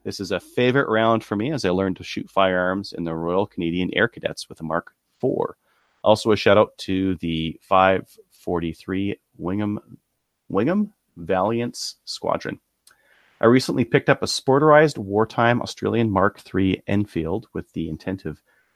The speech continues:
getting this, uh, getting into this great platform again. With the cost of commercial ammo being so high for this round,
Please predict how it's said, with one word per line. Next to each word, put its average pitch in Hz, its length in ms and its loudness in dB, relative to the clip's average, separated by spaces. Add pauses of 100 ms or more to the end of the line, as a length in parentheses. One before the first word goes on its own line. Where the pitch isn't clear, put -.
(140)
getting 90 240 2
this, 85 380 -4
uh, 82 160 -2
getting 110 260 2
into 117 260 0
this 87 200 -2
great - 260 -6
platform 120 340 2
again. 82 240 0 (440)
With - 80 -8
the - 80 -16
cost 90 260 4
of 85 100 0
commercial - 380 -2
ammo 90 280 2
being 82 260 -2
so - 160 -4
high 160 260 4
for - 140 0
this 95 180 0
round, 87 260 0